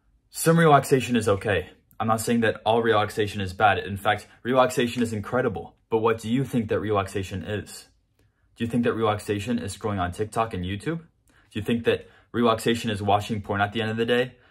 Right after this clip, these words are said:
because you need to alleviate your nerves? Do you think that? Because I'm going to tell you why the way that you think of relaxation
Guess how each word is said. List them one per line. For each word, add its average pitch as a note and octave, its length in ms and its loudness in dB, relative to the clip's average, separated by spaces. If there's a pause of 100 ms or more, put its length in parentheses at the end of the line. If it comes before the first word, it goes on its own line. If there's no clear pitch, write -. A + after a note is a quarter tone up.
(120)
because A2 260 2
you A2 80 -2
need G#2+ 160 -4
to G#2 340 -4
alleviate G#2 560 0
your F#2+ 140 -4
nerves? F2+ 480 -4 (2250)
Do A2+ 80 -4
you A2 80 -2
think B2 260 -2
that? D#2 300 -8 (2750)
Because G2+ 580 -4
I'm G2 80 -6
going F#2 160 -2
to F2+ 80 -6
tell F#2 180 -4
you E2+ 220 -6 (300)
why F2 340 2 (720)
the G#2+ 80 0
way G#2 120 4
that G2 140 -4
you G#2+ 100 -4
think A#2+ 220 -2
of A2+ 80 0
relaxation A2+ 800 0